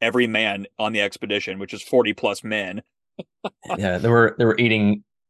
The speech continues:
Speaker 2: three hundred and fifty pounds a day. <laughs>
Speaker 1: Yeah, well, I think
Speaker 2: That's
Speaker 1: in, um,
Speaker 2: insane.
Speaker 1: oh, yeah, and I think in, it might have been, uh, Stephen Ambrose's book, Undaunted Courage, which was a major source of my research.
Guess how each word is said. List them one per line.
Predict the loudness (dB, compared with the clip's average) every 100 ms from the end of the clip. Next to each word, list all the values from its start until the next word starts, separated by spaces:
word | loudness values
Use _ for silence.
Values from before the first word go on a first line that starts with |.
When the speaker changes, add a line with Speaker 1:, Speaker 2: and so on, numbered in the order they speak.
| _
Speaker 2:
three | 0 2 2
hundred | 2 2
and | 0 0
fifty | -2 -2 -6
pounds | -4 -6 -6
a | -6
day. | -6 -8 -8 -16 _ _ _
<laughs> | -4 -4 -2 0 0
Speaker 1:
Yeah, | 0 2 0 0
well, | 2 2
I | 4
think | 2 2
Speaker 2:
That's | 0
Speaker 1:
in, |
um, | 0
Speaker 2:
insane. | -6 -12 -18 -10 -6 -4 2
Speaker 1:
oh, | 4
yeah, | 4 0 -8
and | -4
I | -2
think | -2 -2
in, | -4 -6 -16 _ _ _ _
it | -10
might | -4 -2
have | -2
been, | -2 -2
uh, | -4 -4
Stephen | -4 -2 -2 -2
Ambrose's | -4 -4 -2 -2 -2 -8
book, | -4 -4 -4 -6
Undaunted | -6 -4 -2 -2 -4 -8
Courage, | -6 -4 -2 -2 -4
which | -2 -2 0
was | -4 0
a | -2
major | 0 -2 -2 -2 -6
source | -4 -6 -6
of | -10 -10 _ _ -6
my | 0 2
research. | 2 -2 -4 -6 -6 -8 -12